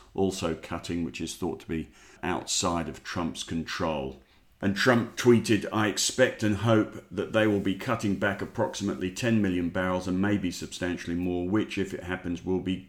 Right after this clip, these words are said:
great," i-, in capital letters, "for the oil and gas industry." Whatever the embellishment, there does seem to be some progress. There was always a risk that the opec Russia standoff did end abruptly, and,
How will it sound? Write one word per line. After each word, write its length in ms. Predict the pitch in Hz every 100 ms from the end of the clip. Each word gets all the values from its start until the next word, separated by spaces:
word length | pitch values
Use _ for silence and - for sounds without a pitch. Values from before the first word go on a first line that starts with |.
| -
great," 460 | 101 113 123 101 73
i-, 140 | - -
in 240 | 87 85
capital 400 | 82 92 - 87
letters, 420 | 87 85 85 - - - - _
"for 120 | -
the 120 | 90 90
oil 240 | 87 85
and 120 | 85
gas 240 | 85 82 85
industry." 520 | 85 78 - 71 - -
Whatever 440 | 104 110 120 123 123
the 200 | 107 104
embellishment, 680 | 98 101 98 98 - 90 92
there 100 | 92
does 260 | 92 95
seem 160 | 98 90
to 80 | -
be 140 | 85
some 240 | - 82 80
progress. 720 | - 78 - 64 - - - - - -
There 140 | 117 120
was 100 | 123
always 240 | 131 107
a 60 | 104
risk 300 | 110 - -
that 220 | 104 95
the 200 | 101 -
opec 640 | 104 104 - 95 - - -
Russia 440 | 98 101 - 90
standoff 960 | - - - 101 101 95 87 82 - - _ _ _ -
did 320 | 110 101 98
end 280 | 98 101 98
abruptly, 800 | 80 101 107 - 104 104 104 101
and, 580 | 107 101 101 98 95